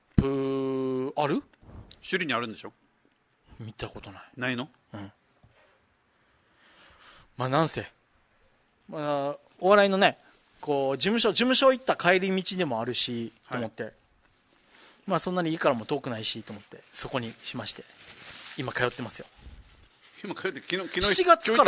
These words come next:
Speaker 2: ばっかだろ。
Speaker 1: 七月からオープンなわけ。
Speaker 2: うん。
Speaker 1: で、今二回行ってますね。
Speaker 2: あ、二回行った。
Speaker 1: ああ。
Speaker 2: すげえ。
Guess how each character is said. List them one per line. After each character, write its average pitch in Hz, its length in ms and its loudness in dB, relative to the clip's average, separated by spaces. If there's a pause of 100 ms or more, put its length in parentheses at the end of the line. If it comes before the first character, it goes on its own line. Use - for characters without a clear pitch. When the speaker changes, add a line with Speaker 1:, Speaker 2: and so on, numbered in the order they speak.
Speaker 2:
ば - 20 4
っ - 40 -2
か 208 120 2
だ 131 100 2
ろ。 120 60 0
Speaker 1:
七 - 180 2
月 311 140 2
か 226 80 6
ら 175 60 8
オ 170 60 6
ー 160 40 0
プ 160 120 -4
ン 139 40 -8
な 123 80 -6
わ 113 60 -10
け。 - 120 -16 (160)
Speaker 2:
う 123 60 -4
ん。 127 200 -4 (100)
Speaker 1:
で、 160 380 0
今 131 180 -6
二 131 140 -10
回 127 240 -2
行 131 100 -8
っ - 20 -16
て - 220 -12
ま - 80 -18
す - 100 -10
ね。 156 80 4
Speaker 2:
あ、 - 20 -2
二 175 60 -2
回 202 180 2
行 196 40 -10
っ - 20 -20
た。 - 80 -8
Speaker 1:
あ - 40 -20 (160)
あ。 107 240 -10 (880)
Speaker 2:
す - 160 -8
げ 151 80 6
え。 117 140 4